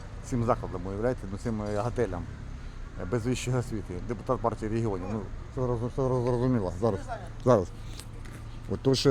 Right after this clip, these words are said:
тож, от, от такі, от про це мовиться, тож ми чекаємо, е, відповідь, е, відповідь архітек-, архітектора і, і, а вже ж, реагування. А потім ми підіймемо питання з приводу поліції, поліції, що вони зробили.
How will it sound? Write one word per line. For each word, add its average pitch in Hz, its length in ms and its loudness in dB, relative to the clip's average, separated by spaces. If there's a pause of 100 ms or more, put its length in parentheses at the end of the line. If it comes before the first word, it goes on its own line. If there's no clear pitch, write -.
тож, 156 260 6
от, 151 180 2
от 156 140 6
такі, 160 160 2
от 143 400 4
про 151 100 2
це 170 100 6
мовиться, 156 480 8 (300)
тож 135 100 4
ми 139 100 6
чекаємо, 127 640 6 (240)
е, 123 40 8
відповідь, 127 460 4
е, 117 640 8
відповідь 131 320 4
архітек-, 131 300 0
архітектора 131 560 2 (560)
і, 185 100 -2
і, 127 340 2
а - 20 -6
вже 113 120 2
ж, 110 100 -2
реагування. 92 500 -2 (300)
А 117 80 0
потім 139 280 -2
ми 123 100 2
підіймемо 120 280 0
питання 110 320 0
з - 20 -2
приводу 107 260 -2
поліції, 165 420 -2
поліції, 165 400 0
що 143 140 0
вони 131 160 2
зробили. 120 520 2